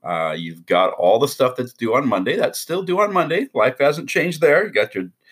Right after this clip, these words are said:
due now packet, your weekly self-evaluation. Uh, you've got your, um, do I have the right sheet? And then the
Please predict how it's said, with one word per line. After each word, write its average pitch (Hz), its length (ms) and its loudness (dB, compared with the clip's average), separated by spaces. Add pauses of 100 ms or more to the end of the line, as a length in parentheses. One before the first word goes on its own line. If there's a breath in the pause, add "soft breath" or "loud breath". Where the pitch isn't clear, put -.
(340 loud breath)
due 139 160 2
now 147 180 2
packet, 151 480 0
your 87 120 -2
weekly 123 280 -4
self-evaluation. 143 1600 -2 (440 soft breath)
Uh, 85 300 -4
you've 82 240 -8
got 82 460 0 (500)
your, 80 600 0 (1500)
um, 85 1200 -6 (140)
do 120 160 4
I 120 60 6
have 113 160 2
the 104 100 4
right 117 260 2
sheet? 196 380 -6 (100)
And 107 340 -4
then 123 680 -2
the 120 580 -2